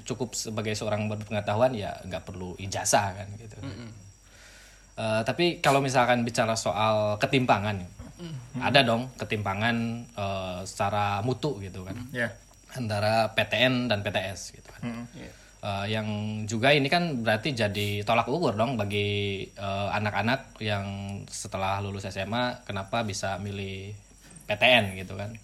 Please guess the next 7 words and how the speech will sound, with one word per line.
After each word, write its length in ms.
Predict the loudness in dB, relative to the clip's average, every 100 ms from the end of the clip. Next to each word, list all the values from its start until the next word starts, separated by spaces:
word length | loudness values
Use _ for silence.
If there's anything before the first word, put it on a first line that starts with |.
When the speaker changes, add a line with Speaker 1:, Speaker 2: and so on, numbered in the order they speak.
| -16
Speaker 2:
Mm. 500 | -14 -12 -12 -10 -8
Speaker 1:
Ya 100 | -6 -2
jelas, 440 | 6 6 6 0
eh, 340 | -2 0 2 0
di 120 | -2
zaman 260 | -2 -2 -2
sekarang 760 | -2 0 4 4 2 0 -4